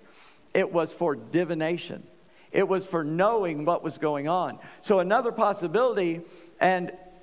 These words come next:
something very funny, is that these gods could have told Laban where Jacob was. But they couldn't because they didn't.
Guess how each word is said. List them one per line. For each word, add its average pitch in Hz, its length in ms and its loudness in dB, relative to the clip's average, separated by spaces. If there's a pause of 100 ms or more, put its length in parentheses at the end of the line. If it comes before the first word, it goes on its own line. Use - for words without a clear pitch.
(580)
something 180 380 0
very 147 200 0
funny, 190 500 -2
is 165 320 -2 (140)
that 156 280 0
these 160 240 0
gods 196 560 2
could 175 120 -4
have 139 120 -6
told 143 260 -2
Laban 151 580 -2 (420)
where 143 200 0
Jacob 170 440 -2
was. - 300 -10 (1500)
But 131 520 -4
they 135 140 -4
couldn't 135 560 -4 (240)
because 113 300 -6
they 110 100 -2
didn't. 127 420 -4